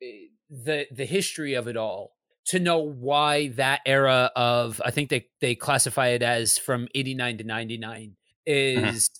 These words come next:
Speaker 1: the, um, the Renaissance period for Disney.
Speaker 2: Yeah.
Speaker 1: And, and, you know, seeing, seeing some of what happened behind the scenes.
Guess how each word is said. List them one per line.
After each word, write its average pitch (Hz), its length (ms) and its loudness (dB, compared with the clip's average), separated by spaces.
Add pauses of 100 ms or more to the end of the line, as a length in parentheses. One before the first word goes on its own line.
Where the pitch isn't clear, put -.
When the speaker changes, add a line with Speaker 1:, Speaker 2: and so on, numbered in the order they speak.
Speaker 1:
the, 120 500 -2
um, 110 640 -2 (240)
the 127 140 -2
Renaissance 139 600 -2 (160)
period 98 420 -10 (440)
for 131 140 -6
Disney. 117 400 -6
Speaker 2:
Yeah. - 380 -12 (260)
Speaker 1:
And, 139 580 0
and, 127 360 -4 (340)
you 196 80 -8
know, 143 180 -10
seeing, 208 560 -2
seeing 220 400 4
some 185 240 2
of 147 180 0
what 139 200 4
happened 143 540 0
behind 131 420 0
the 113 60 -4
scenes. 175 580 0